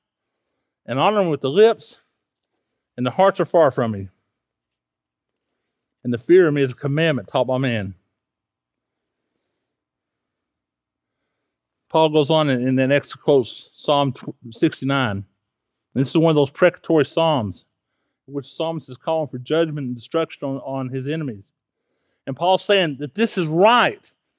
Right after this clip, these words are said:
It is the right judgment that falls on them. They draw near with their lips, and their hearts are far from God.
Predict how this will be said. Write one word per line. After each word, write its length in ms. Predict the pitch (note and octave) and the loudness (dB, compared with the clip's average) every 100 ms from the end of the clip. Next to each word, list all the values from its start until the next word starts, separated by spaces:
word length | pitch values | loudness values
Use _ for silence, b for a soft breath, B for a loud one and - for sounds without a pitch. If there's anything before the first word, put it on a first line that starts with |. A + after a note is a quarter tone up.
| _ | _
It 160 | - A3 | -2 2
is 140 | A#3+ | 2
the 100 | - | 2
right 560 | F3+ F#3 A3+ B3 A#3+ F#3 | 2 4 2 2 0 -4
judgment 560 | - A3 A#3+ G3+ E3+ B2+ | 2 4 4 2 -2 0
that 160 | D#3+ | -2
falls 400 | - A3+ A3+ F#3 | 2 4 6 4
on 220 | F3+ D#3 | 2 0
them. 260 | B2 G#2 F#2 _ _ _ _ _ _ _ - | -2 -6 -12 _ _ _ _ _ _ _ 0
They 100 | G3 | 2
draw 260 | G3 G3 F3+ | 4 2 2
near 220 | G#3 C#4 | 0 0
with 120 | A#3+ | 0
their 140 | F#3+ E3 | 0 0
lips, 480 | A3 B3+ F3 - _ _ _ _ _ _ - | 2 0 -2 -20 _ _ _ _ _ _ -6
and 120 | F3+ | -2
their 120 | D#3+ | -2
hearts 340 | C#3+ A#3 B3+ - | 0 0 0 -2
are 80 | |
far 300 | F#3 A#3 A#3 | -2 2 2
from 160 | - G3+ | 0 -6
God. 440 | G3+ A3 G3+ A#2 | -2 0 0 -2